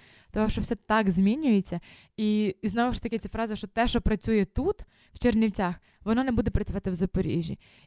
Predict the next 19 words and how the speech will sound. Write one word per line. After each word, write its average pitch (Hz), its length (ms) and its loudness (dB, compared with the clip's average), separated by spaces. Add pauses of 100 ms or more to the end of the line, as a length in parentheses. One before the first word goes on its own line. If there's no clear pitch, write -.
І 233 60 2
це 285 160 2
дуже 302 240 2
сильно 277 340 0
ламає, 226 440 0
насправді, 220 420 -4
того, 220 220 -6
що 240 120 -6
немає 214 380 0
формули. 185 520 -2
Я 220 100 0
колись 269 280 0
зідзвонювалась 214 560 0
з - 80 -8
Бретом, 233 440 0
який 208 180 -6
відповідає 202 380 -2
за 185 100 -2
коледж 196 460 -4